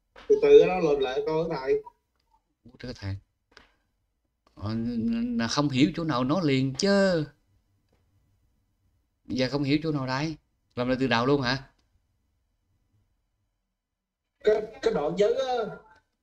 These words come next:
Speaker 2: À, cái đoạn dưới đây á, đoạn dưới đây hả?
Speaker 1: Đúng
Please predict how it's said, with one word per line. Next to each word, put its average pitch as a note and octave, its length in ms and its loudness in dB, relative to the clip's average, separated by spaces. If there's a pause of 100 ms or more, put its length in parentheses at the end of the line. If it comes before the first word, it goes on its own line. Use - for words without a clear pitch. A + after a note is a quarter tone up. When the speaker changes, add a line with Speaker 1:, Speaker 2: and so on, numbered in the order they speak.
(320)
Speaker 2:
À, A#2+ 160 -8
cái C3 100 -4
đoạn B2+ 180 -4
dưới C#3+ 80 -4
đây C3+ 160 -2
á, D3 60 -4
đoạn A#2 200 -8
dưới C#3 100 -6
đây C#3 140 -4
hả? A2+ 240 -8 (2000)
Speaker 1:
Đúng G#3 140 6